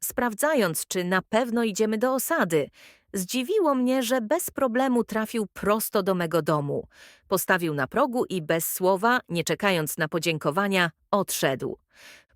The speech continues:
Później wiele razy próbowałam go obserwować, na próżno, bo na wpół zrujnowany budynek,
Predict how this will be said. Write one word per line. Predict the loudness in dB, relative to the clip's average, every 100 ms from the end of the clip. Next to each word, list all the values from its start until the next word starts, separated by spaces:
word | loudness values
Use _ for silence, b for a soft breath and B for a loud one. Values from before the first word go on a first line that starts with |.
| 0
Później | 0 0 -2 -2
wiele | 0 2 2
razy | 2 0 2 0
próbowałam | 2 0 2 2 0 0
go | 0 -2
obserwować, | 0 -2 2 2 2 -2 -4 -10 B B B
na | -2
próżno, | 0 -2 0 0 2 0 B B B -2
bo | 0 2
na | 0 -2
wpół | -4 -4 -2 0
zrujnowany | 0 0 0 0 0 0
budynek, | -4 -2 0 0 -2